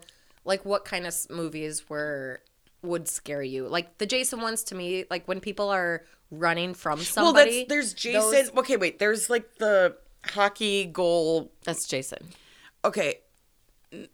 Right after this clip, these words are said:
Speaker 2: then who's the dude with the
Speaker 1: Freddy Krueger.
Speaker 2: No, the dude with the, the hair and the eyes that, like, aren't there.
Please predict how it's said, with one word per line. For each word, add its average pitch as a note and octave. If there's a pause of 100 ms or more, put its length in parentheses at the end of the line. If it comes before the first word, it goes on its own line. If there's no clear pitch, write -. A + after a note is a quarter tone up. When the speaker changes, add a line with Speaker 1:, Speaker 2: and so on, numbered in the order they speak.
Speaker 2:
then A#3
who's B3+
the C4+
dude A3+
with A3+
the G#3
Speaker 1:
Freddy F3
Krueger. D3+
Speaker 2:
No, D4+ (400)
the A3 (160)
dude B3+
with C4
the, B3 (760)
the A3
hair A#3+
and A3+
the F#3 (140)
eyes E3
that, D#3+ (140)
like, E3
aren't D#3
there. C#3